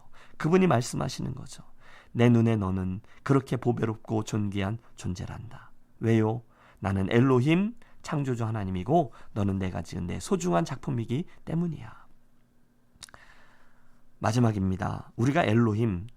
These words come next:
전능하신 하나님의 이름을 믿는다는 것은 세 번째, 그 순간 하나님이 나를 향해 가지고 계신 기대를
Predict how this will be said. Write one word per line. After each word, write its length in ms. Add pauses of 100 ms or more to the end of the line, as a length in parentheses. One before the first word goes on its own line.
전능하신 600
하나님의 340
이름을 200
믿는다는 540
것은 400
세 160
번째, 460 (440)
그 120
순간 420
하나님이 420
나를 280
향해 180
가지고 320
계신 260
기대를 580